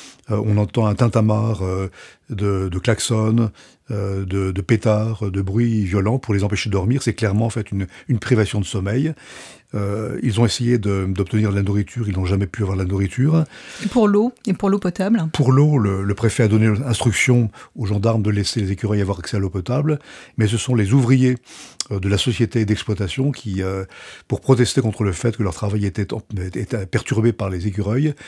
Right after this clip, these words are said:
Speaker 1: qui ont percé les bidons d'eau. Et donc, les écureuils ont eu des bidons
Speaker 2: Sous
Speaker 1: d'eau
Speaker 2: le regard des forces de l'ordre.
Speaker 1: Sous le regard des forces de l'ordre.
Speaker 2: Qui n'ont rien
Speaker 1: Des
Speaker 2: fait.
Speaker 1: qui n'ont rien fait, des bidons d'eau, d'eau percés. Donc, euh, voilà. Alors, je passe autour sur la, toute la, la, la scénographie autour, où les militants, euh,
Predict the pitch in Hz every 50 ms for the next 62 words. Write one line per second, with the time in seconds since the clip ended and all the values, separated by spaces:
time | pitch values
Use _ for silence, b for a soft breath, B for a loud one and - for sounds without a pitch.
0 | B B B _ - 113 92 - 143 127 - - 135 123 113 113 110 104 101 92
1 | 98 110 156 - _ B B B B B B B _ 107 95 107 113 120 - -
2 | 101 92 101 - 110 104 113 123 131 - - - 107 107 117 113 98 92 90 95
3 | 90 104 113 127 127 - 240 - 113 240 214 185 180 180 170 196 214 196 196 180
4 | - 208 196 196 185 180 156 151 156 - - 131 104 110 107 113 117 117 98 85
5 | 98 92 90 95 107 123 135 143 143 - - 220 190 180 185 196 - 104 180 170
6 | 165 - - - 117 107 104 98 95 90 82 - 123 123 127 107 101 98 92 107
7 | 107 113 120 110 101 101 98 95 92 90 - 98 - - - 101 98 95 92 90
8 | - 95 90 B B B B B B B B B B B B B - 113 110 107
9 | 110 107 104 101 110 117 - 131 120 - 113 98 131 127 110 - - 104 98 92
10 | 87 - 120 101 107 104 98 98 95 98 - B B B B _ 113 104 - -
11 | 113 110 95 101 98 - - - 101 95 - - 127 135 135 123 107 101 98 101
12 | 92 101 90 - - 117 117 117 107 98 95 92 95 95